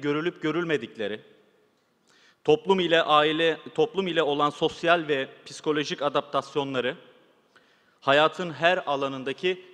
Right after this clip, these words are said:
temsiliyetleri ve bunun benzeri konular. Kısacası var olmaları ve bu varoluşun günümüz standartlarında kaçınılmaz gereklilikleri ne olacaktı?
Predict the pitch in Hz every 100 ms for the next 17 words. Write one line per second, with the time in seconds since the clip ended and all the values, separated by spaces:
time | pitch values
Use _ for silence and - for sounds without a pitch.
0 | - 143 139 - 147 143 143 147 151 180
1 | 175 - _ _ _ _ _ _ 143 151
2 | 165 - - - _ 139 147 147 131 123
3 | 123 123 127 151 151 - 127 123 107 87
4 | - - _ _ - _ - 185 214 208
5 | 196 165 165 202 214 180 165 160 165 185
6 | 175 185 - - _ _ 196 196 175 170
7 | 156 151 175 165 165 165 180 - - 156
8 | 151 147 160 151 147 151 151 160 151 156
9 | 165 147 151 151 147 143 156 160 175 160
10 | 131 104 101 - 98